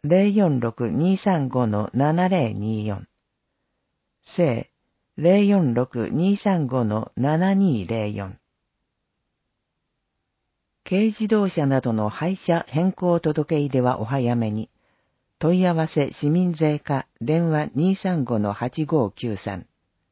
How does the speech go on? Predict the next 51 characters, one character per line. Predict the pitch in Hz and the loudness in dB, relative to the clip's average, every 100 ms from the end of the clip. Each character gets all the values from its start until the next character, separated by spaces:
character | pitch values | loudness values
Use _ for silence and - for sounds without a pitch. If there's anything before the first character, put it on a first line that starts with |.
| _ _ _ _ _ _ _ _ _ _ _ | _ _ _ _ _ _ _ _ _ _ _
軽 | - 180 202 | 0 0 2
自 | 196 | 0
動 | 196 190 | 0 0
車 | 185 160 | -2 0
税 | 123 117 | 0 -2
は、 | 110 117 - _ _ - | -4 -8 -10 _ _ -4
四 | 160 | 0
月 | 202 - - 185 | 0 -2 -4 -4
一 | 180 | -2
日 | 175 175 | -6 -4
現 | 165 170 165 | -2 0 0
在 | 135 120 | 0 0
の | 113 | 0
所 | 113 147 | -2 -2
有 | 147 139 | -2 -2
者 | 131 101 | -2 -4
に | 101 95 | -4 -6
課 | 104 104 | -8 -4
税 | 117 110 | -2 -2
さ | 104 | -4
れ | 98 | -6
ま | 95 87 | -8 -10
す。 | - _ _ _ _ _ _ _ _ _ | -18 _ _ _ _ _ _ _ _ _
次 | - 175 208 | -2 4 4
に | 151 | 4
該 | 123 143 | 2 0
当 | 151 156 151 | 0 0 0
す | 151 | -2
る | 143 | -2
場 | 135 131 | 0 0
合 | 131 127 | 0 -2
は、 | 123 127 _ _ _ - | -2 -4 _ _ _ -6
三 | 165 180 180 | 0 2 2
月 | 185 - | -2 -4
中 | - 165 160 | -4 -2 0
に | 156 - | 0 -2
廃 | - 156 190 | -4 -2 -2
車 | - 180 170 | -2 -2 -2
変 | - 165 180 | -2 -2 -2
更 | 185 170 | 0 0
の | 165 | 0
手 | 160 | -2
続 | 151 160 139 | -4 -6 -6
き | - 117 | -2 0
を | 101 | 0
お | 104 | 0
願 | 113 101 | -2 -4
い | 98 | -6
し | - 87 | -10 -12
ま | |
す。 | 92 | -12